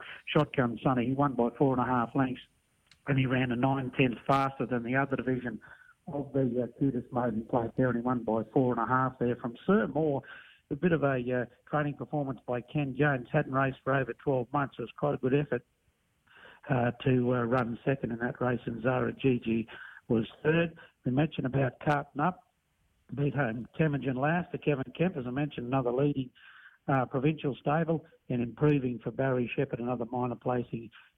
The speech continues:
into third place. And, uh, the other winners on the, uh, program, we saw a win to, uh,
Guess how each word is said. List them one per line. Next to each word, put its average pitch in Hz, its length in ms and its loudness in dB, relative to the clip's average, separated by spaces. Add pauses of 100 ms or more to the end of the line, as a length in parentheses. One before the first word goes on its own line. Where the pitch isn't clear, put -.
into 123 300 -2
third 143 380 2
place. 151 280 0 (1000)
And, 135 420 -4
uh, 131 240 0
the 127 240 2 (380)
other 143 180 2
winners 135 340 -2
on 135 200 -4
the, 127 320 -6
uh, 120 40 -8
program, 143 640 0 (360)
we 120 180 -2
saw 143 220 2
a 127 80 0
win 139 380 -2
to, 131 340 2
uh, 135 220 0